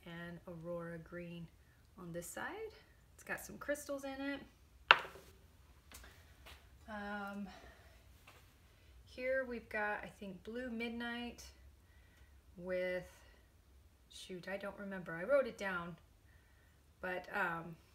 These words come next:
yeah, so we got some layers. We got some new glazes.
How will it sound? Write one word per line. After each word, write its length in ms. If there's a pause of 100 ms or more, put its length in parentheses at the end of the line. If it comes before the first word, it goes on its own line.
(180)
yeah, 200 (160)
so 180
we 120
got 300
some 220
layers. 640 (840)
We 80
got 180
some 160
new 180
glazes. 840